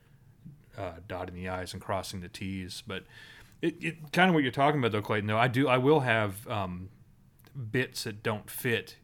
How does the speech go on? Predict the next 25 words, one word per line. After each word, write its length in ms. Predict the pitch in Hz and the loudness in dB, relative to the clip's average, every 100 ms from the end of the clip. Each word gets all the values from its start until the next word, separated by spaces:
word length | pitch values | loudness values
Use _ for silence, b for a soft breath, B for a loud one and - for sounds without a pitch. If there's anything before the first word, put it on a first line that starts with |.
| - | -8
in 160 | 113 | -6
something 420 | 101 117 107 101 98 | -4 -4 -2 -4 -2
else 360 | 101 95 - | -2 -4 -6
that 100 | 107 | -4
I'll 300 | 98 98 104 | -2 -2 -4
kinda 320 | 104 113 101 | -8 -6 -6
hold 240 | 98 101 98 | -4 -6 -4
on 260 | 92 101 107 | -6 -6 -8
to. 300 | 95 95 92 | -8 -10 -8
Like, 460 | 98 98 107 - | -6 -6 -8 -8
um, 380 | 104 98 92 95 - - _ - - - - b b b b b b b b b - - | -6 -6 -8 -14 -18 -20 _ -20 -20 -20 -20 b b b b b b b b b -14 -4
uh, 180 | 104 104 | 0 2
one 200 | 110 110 | 2 2
example, 480 | 104 104 101 107 101 | 0 -2 -2 -2 -2
I, 140 | 107 | -2
there 260 | 110 113 110 | -4 -6 -4
was, 240 | 107 - | -6 -6
uh, 160 | 123 107 | -4 -4
growing 440 | 127 127 123 113 | -2 2 4 4
up, 240 | 110 110 117 | 2 0 -2
I 60 | |
grew 160 | 107 113 | -4 -4
up 120 | 101 | -4
in 240 | 101 104 104 | -6 -8 -4
Ottawa, 420 | 110 113 110 104 | 0 0 0 -4